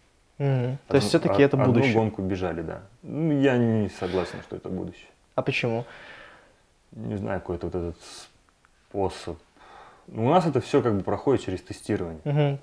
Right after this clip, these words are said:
Speaker 2: То есть пока ты сам не проверил, ты, ну, не можешь утверждать, что это лучше или это лучше. Правильно?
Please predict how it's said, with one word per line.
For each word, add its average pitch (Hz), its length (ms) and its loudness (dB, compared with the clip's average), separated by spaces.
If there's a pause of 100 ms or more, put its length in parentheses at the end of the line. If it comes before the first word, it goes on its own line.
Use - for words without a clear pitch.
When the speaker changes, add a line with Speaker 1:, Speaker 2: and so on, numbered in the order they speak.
(100)
Speaker 2:
То - 60 -16
есть - 80 -10
пока 117 300 2
ты 107 160 2
сам 104 280 4
не 98 60 2
проверил, 165 600 8 (720)
ты, 110 80 -4
ну, 101 400 0
не 107 120 4
можешь 131 300 4
утверждать, 98 440 0
что 90 360 -4
это 135 240 6
лучше 113 340 4
или 98 300 0
это 104 260 -2
лучше. 85 320 -8 (760)
Правильно? 104 320 -8